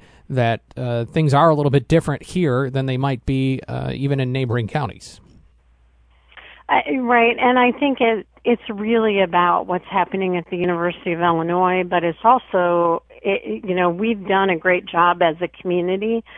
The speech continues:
Speaker 2: and I think it's important to recognize that. The positivity numbers throughout the rest of the county are low because we have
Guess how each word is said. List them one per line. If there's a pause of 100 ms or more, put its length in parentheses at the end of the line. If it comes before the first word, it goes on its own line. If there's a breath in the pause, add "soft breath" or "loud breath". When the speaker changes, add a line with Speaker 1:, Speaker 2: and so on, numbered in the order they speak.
(300 loud breath)
Speaker 2:
and
I
think
it's
important
to
recognize (140)
that. (340 loud breath)
The
positivity
numbers (100)
throughout
the
rest
of
the (160)
county
are
low
because
we
have